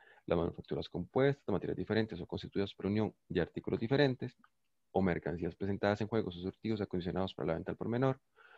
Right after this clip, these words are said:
cuya clasificación no puede efectuarse aplicando la regla ge-, general de clasificación tres A, se clasifica según la materia o el artículo que les confiera un carácter esencial, si fuera posible determinarlo.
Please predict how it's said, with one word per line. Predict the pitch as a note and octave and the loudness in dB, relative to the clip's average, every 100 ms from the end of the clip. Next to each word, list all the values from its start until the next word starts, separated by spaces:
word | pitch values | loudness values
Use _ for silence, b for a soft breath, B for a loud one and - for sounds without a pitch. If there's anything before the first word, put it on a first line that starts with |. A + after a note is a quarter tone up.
| B B _ | B B _
cuya | C3+ C#3 | 4 4
clasificación | C3 C#3 C#3 C3 | 2 2 4 4
no | C3+ | 4
puede | B2+ B2+ | 4 4
efectuarse | B2+ - B2+ A2 | 2 0 -2 -2
aplicando | - - F2 | -2 0 2
la | G#2 | 4
regla | A2 A#2 | 2 0
ge-, | A#2 - A2 - G2 | -4 -8 -16 -8 0
general | G#2+ A2+ | 4 4
de | A2 | 2
clasificación | - - - F2 G#2 G2 _ _ _ _ _ _ - | -8 -8 -4 2 2 0 _ _ _ _ _ _ 2
tres | F2 F2 - _ - | 2 2 -6 _ 4
A, | C3+ C#3 _ _ _ _ _ _ _ | 6 4 _ _ _ _ _ _ _
se | - B2+ | -2 4
clasifica | C3+ C3+ C3+ C#3 | 4 4 4 4
según | A2+ F#2+ | 4 4
la | G2 | 2
materia | F#2 A#2+ C3 - _ _ | 4 4 4 2 _ _
o | E2+ F#2 | 2 4
el | G#2 | 4
artículo | A2 - - A#2+ | 2 0 0 0
que | - | -2
les | A#2+ A#2 - | -6 -6 -8
confiera | B2+ A#2+ A#2+ | 0 4 4
un | B2 - | 2 -4
carácter | - D#2+ E2 F#2+ | 0 0 2 0
esencial, | A2 C3+ D#3+ D#3 D#3 - | 0 2 4 4 0 -8
si | - | -2
fuera | G#2+ F#2 | 4 4
posible | - G2 G2 F#2+ | 2 0 2 4
determinarlo. | F#2+ F#2 E2+ C#2 G1+ | 2 2 0 0 -2